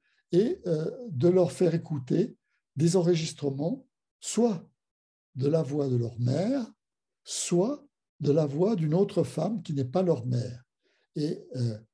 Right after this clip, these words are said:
voilà donc, remis sur le cerveau, les zones qui s'activent quand ils entendent leur mère. Cortex temporal, gauche, ici, une activation. Et en même temps,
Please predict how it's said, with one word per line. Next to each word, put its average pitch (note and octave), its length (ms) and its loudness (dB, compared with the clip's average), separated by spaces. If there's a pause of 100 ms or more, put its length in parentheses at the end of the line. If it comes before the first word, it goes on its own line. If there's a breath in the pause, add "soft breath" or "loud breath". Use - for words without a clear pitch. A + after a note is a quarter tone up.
(400)
voilà D3+ 640 4 (600)
donc, E3+ 560 -4 (480)
remis C3+ 340 -2
sur - 200 -4
le B2+ 80 0
cerveau, C#3+ 380 -2
les E3+ 100 0
zones F3 300 4
qui E3 140 -6
s'activent E3+ 680 -2 (360 soft breath)
quand E3+ 280 2 (180)
ils C#3+ 180 0
entendent F3 440 -2
leur B2+ 200 -2
mère. B2 340 -2 (480)
Cortex E3+ 560 0
temporal, E3 720 0 (640)
gauche, G3 680 0 (520)
ici, F3 500 -2
une F3+ 180 0
activation. C#3+ 720 -4 (280)
Et D3 100 0
en D3+ 80 2
même C3+ 300 -2
temps, G#3 380 0